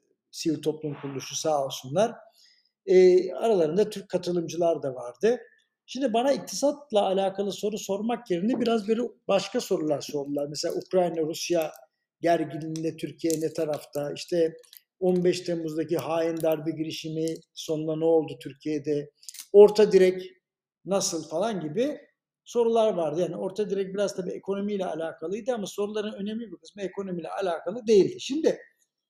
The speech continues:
e, anlamadığımız bir şey var. Biz Türkler böyle ayağa kalkıyoruz. Diyoruz ki işte yüksek risk, yüksek getiridir falan. Ya arkadaş, hala anlatamadık. Avrupalılar hoşlanmıyorlar böyle şeylerden. Onlar hesaplanabilir risk, yani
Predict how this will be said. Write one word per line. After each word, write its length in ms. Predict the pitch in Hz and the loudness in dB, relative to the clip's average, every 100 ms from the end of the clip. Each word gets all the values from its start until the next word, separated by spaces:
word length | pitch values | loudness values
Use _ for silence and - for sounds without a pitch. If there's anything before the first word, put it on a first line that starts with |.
| _ _ 190 | _ _ 6
e, 360 | 196 190 180 - - - _ _ _ - | 8 10 6 2 -10 -16 _ _ _ -4
anlamadığımız 720 | 254 349 349 233 226 262 208 | -2 0 2 2 0 -2 -6
bir 40 | |
şey 180 | 185 226 | -6 -2
var. 180 | 156 170 | -2 -4
Biz 180 | 208 - | -10 -10
Türkler 420 | 247 - 247 214 | -10 -4 -2 2
böyle 140 | 214 | 2
ayağa 360 | 208 208 226 226 | 2 0 0 -2
kalkıyoruz. 540 | 180 156 165 180 160 | -4 -4 -4 -4 0
Diyoruz 260 | 190 226 - | 0 2 -2
ki 120 | 165 | -8
işte 260 | - 160 143 | -10 -10 -8
yüksek 500 | 151 - - 226 180 | -6 0 2 2 2
risk, 280 | 202 - - | -4 -4 -6
yüksek 440 | 180 - 208 - | -4 2 0 2
getiridir 520 | 170 175 180 156 135 | 0 2 0 0 -6
falan. 280 | - 180 196 | -8 -8 -6
Ya 140 | 208 196 - | -6 -6 -8
arkadaş, 380 | - 254 202 - _ _ _ _ _ _ _ | -6 -4 -4 -8 _ _ _ _ _ _ _
hala 300 | 185 214 170 | -6 -4 -2
anlatamadık. 520 | 185 190 180 190 143 - | -2 -2 -2 -2 -4 -2
Avrupalılar 720 | 170 233 190 180 165 208 - - _ _ _ - | -2 -2 -2 -2 0 -2 -4 -18 _ _ _ -8
hoşlanmıyorlar 760 | 180 - 285 254 170 151 131 | -4 -2 -2 -2 -2 -4 -6
böyle 180 | 139 - | -10 -10
şeylerden. 520 | - 135 135 139 139 | -14 -14 -14 -14 -8
Onlar 260 | 175 202 190 | -6 -4 -6
hesaplanabilir 960 | - 143 214 208 202 208 196 220 226 | -8 -6 -6 -4 -2 0 0 -2 -4
risk, 280 | 165 - - | -4 -10 -8
yani 200 | 160 151 | -8 -8